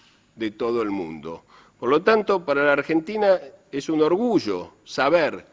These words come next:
que no solamente tiene el respaldo de la mayoría de los países del mundo,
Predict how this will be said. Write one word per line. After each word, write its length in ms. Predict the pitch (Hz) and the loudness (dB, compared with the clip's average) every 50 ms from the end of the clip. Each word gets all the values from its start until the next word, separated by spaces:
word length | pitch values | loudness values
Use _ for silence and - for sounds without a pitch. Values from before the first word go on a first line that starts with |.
| _ _ _ _ _ _ _ _ _ _ _ _ _ | _ _ _ _ _ _ _ _ _ _ _ _ _
que 100 | - 117 | -6 2
no 160 | 151 240 269 | 4 6 6
solamente 720 | - - 220 190 180 175 175 185 185 185 180 - 160 147 | 6 4 2 2 2 2 2 2 2 0 0 -2 -4 -2
tiene 180 | - 170 170 170 | 0 2 2 4
el 100 | 156 147 | 2 2
respaldo 840 | 143 139 135 - - - 202 202 196 175 147 120 117 104 82 82 98 | 2 -2 -2 -2 0 4 4 4 4 4 2 0 -2 -4 -4 -6 -8
de 100 | 110 107 | -8 -8
la 80 | 113 | -6
mayoría 540 | 123 123 123 117 131 135 139 185 202 202 185 | -4 -2 -2 -2 0 -2 0 2 2 2 2
de 80 | 170 156 | 2 0
los 140 | 143 131 - | -2 -4 -4
países 440 | - 131 143 156 147 - 143 127 | -4 -2 -2 -2 -2 -4 -6 -6
del 160 | 135 120 117 127 | -6 -4 -4 0
mundo, 640 | 147 170 170 160 135 120 101 101 92 80 - - | 2 4 4 4 2 0 -2 -6 -8 -8 -12 -16